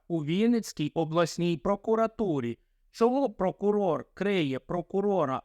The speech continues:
алкопрокурора? Чому, визначаючи вину цього прокурора в судовому порядку, він і досі працює на керівній посаді? І що ви думаєте? Не пройшло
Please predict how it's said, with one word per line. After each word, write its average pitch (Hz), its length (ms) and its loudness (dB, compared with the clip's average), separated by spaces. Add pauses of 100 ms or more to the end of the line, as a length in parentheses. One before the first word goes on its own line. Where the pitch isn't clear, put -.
алкопрокурора? 143 1400 0 (360)
Чому, 254 760 0
визначаючи 196 1200 -2
вину 196 600 0
цього 151 380 -2
прокурора 156 960 -4 (240)
в - 60 -20
судовому 202 640 2
порядку, 151 640 -4
він 254 220 0
і 277 80 2
досі 208 720 -2 (360)
працює 226 680 0
на 165 140 0
керівній 151 460 -2
посаді? 123 800 -4 (280)
І 202 100 -4
що 277 260 2
ви 262 140 0
думаєте? 214 840 -2 (280)
Не 180 240 0
пройшло 180 680 0